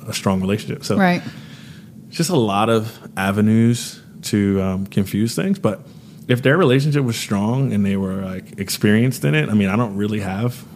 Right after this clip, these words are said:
Speaker 1: <laughs> like, a, a lot of experience in understanding how those dynamics work. But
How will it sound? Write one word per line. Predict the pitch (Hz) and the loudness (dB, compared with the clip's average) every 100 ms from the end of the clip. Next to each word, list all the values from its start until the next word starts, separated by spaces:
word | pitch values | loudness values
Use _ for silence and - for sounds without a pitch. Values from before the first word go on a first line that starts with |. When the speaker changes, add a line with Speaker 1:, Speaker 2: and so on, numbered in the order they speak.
| - | -20
Speaker 1:
<laughs> | - - - | -20 -6 0
like, | 127 131 120 | 2 2 2
a, | 117 - 101 | 0 -2 -2
a | 117 | 0
lot | 104 113 | 2 2
of | 113 | 0
experience | 110 113 120 147 - | -2 2 4 2 0
in | 147 123 - - - - | -2 -4 -8 -18 -6 0
understanding | 113 113 110 107 | 2 2 0 2
how | 110 | 2
those | 107 110 | 2 2
dynamics | 104 101 104 104 101 | 4 4 4 2 0
work. | 107 135 151 | -4 -4 -4
But | 104 92 | -8 -8